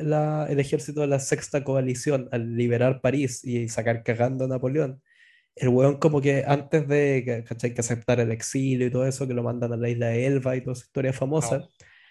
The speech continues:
Speaker 1: abdicó, mm, como a favor de su hijo, que creo que tenía como doce años,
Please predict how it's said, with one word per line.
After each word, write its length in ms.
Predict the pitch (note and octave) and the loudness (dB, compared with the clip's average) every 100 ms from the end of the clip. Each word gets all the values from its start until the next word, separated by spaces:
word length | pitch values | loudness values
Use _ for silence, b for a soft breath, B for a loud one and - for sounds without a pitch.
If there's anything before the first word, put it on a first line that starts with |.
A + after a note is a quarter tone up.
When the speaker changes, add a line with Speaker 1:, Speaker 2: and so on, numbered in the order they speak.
| b | b
Speaker 1:
abdicó, 760 | b C3 B2+ C3+ D3 E3 F3 - | b 0 2 0 6 6 6 0
mm, 380 | D#3 C#3+ C#3 C#3+ | -2 -4 -6 -4
como 380 | - C3 B2+ B2 | -2 2 2 2
a 80 | B2+ | 2
favor 400 | C#3 C3 C#3 C3+ | 2 4 4 4
de 100 | C3+ | 0
su 160 | C#3+ E3+ | 0 0
hijo, 420 | E3+ - A2+ - _ _ _ _ _ _ _ _ - | 0 -2 -6 -10 _ _ _ _ _ _ _ _ -4
que 120 | B2+ | 0
creo 140 | B2+ C#3 | 4 4
que 80 | |
tenía 260 | C3 C3 C3+ | 4 4 6
como 200 | C#3+ C3+ | 4 4
doce 340 | B2+ B2 D#3+ | 4 4 2
años, 300 | D#3 F3+ C4 | 2 0 -6